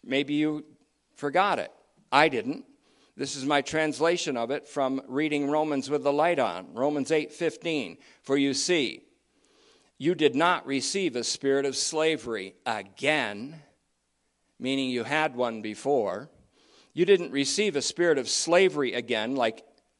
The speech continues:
enslaved Israel in Egypt is what Paul is talking about in context,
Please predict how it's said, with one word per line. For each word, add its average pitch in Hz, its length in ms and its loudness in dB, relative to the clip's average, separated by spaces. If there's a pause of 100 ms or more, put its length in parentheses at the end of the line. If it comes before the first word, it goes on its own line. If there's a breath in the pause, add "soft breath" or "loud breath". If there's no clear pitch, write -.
(420)
enslaved 107 540 -6
Israel 98 420 -8
in 95 160 -14
Egypt 113 420 -10
is 98 160 -18
what 92 200 -12
Paul 92 200 -8
is 92 120 -14
talking 101 380 -12
about 104 280 -6
in 107 100 -14
context, 110 720 -8